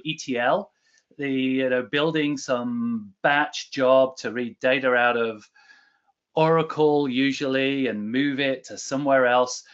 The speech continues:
uh, was really breaking down in this world of, uh, continuous streaming and also big data. So,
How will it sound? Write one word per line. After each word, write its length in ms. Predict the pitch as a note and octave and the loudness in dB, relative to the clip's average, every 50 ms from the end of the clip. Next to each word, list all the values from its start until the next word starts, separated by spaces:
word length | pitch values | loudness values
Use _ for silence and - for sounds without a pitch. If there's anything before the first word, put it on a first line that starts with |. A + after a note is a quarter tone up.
| - - - | -20 -18 -8
uh, 160 | - C#3+ C#3+ C#3+ | -4 -2 0 0
was 180 | E3 E3+ E3 | 0 0 2
really 200 | F3+ B3 D4 D4 | 4 4 4 4
breaking 460 | - - E3+ E3 F3+ F#3+ F#3+ F3 D#3+ C3+ | 2 4 4 4 4 2 0 -4 -2 0
down 320 | D3 D3 E3 E3 E3 C#3+ | 2 2 4 4 2 2
in 100 | C3 B2+ | 0 0
this 220 | C3+ C3+ C3 - | 0 -2 -4 -4
world 380 | C3+ C3+ C3+ C3+ C3+ C#3 - - - | -2 2 2 2 2 2 -2 -4 0
of, 400 | C3 B2+ B2+ B2+ B2+ B2 A2+ G#2+ - - - | 2 4 6 6 4 4 0 -6 -14 -8 -4
uh, 460 | C3 B2 A#2+ A#2+ B2 A#2+ A#2+ A#2 A#2 A2+ - _ _ _ _ _ _ - | -2 -2 0 0 0 0 0 0 0 -2 -6 _ _ _ _ _ _ -4
continuous 540 | - E3+ D3 - F3 E3 D#3 D3+ C#3 - | -2 -2 -2 -2 -2 -2 -2 -2 -4 -4
streaming 520 | - - - C#3 C3+ C#3+ E3 G3+ A#3 B3 - _ _ _ _ _ _ _ _ _ _ - | -6 -4 -2 0 0 0 0 -2 -4 -4 -8 _ _ _ _ _ _ _ _ _ _ -2
and 400 | D3 D3 C#3+ C#3+ D3 C#3+ C#3+ B2+ | 0 0 2 2 2 0 -2 -4
also 360 | - D#3 D#3 D#3 - - C#3 B2 - | -2 -2 -2 -2 -2 -2 -2 -2 -2
big 160 | - D3+ - | -4 -6 -2
data. 420 | - C#3+ B2+ B2+ B2+ - A#2+ - - _ _ _ _ _ _ _ _ _ - | 0 0 0 0 -2 -6 -10 -12 -14 _ _ _ _ _ _ _ _ _ -14
So, 840 | - - - D#3 C3 B2 B2 A#2+ A#2+ A#2+ B2 B2 B2 B2 B2 B2 | -12 -6 -2 2 2 4 4 4 2 2 0 0 0 0 -2 -2